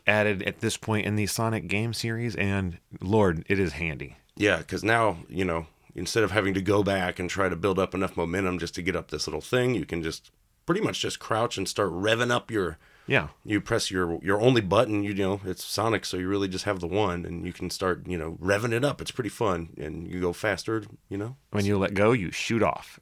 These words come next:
Speaker 1: in
Speaker 2: Blast
Speaker 1: ball
Speaker 2: them.
Speaker 1: form.
Speaker 2: Yeah, yeah.
Speaker 1: And beyond that, the controls are pretty much the same as the first one.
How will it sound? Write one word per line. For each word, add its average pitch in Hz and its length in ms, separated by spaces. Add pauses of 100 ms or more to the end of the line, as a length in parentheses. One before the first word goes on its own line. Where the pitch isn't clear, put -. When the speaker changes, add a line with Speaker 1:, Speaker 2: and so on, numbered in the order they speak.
Speaker 1:
in 101 80
Speaker 2:
Blast 101 180
Speaker 1:
ball 98 180
Speaker 2:
them. - 100
Speaker 1:
form. 76 340 (240)
Speaker 2:
Yeah, 147 260
yeah. 95 140 (320)
Speaker 1:
And 180 400 (140)
beyond 160 340
that, 190 200
the 117 60
controls 156 460
are 175 100
pretty 135 280
much 120 240
the 110 80
same 87 280
as 80 180
the 78 180
first 98 420
one. 60 220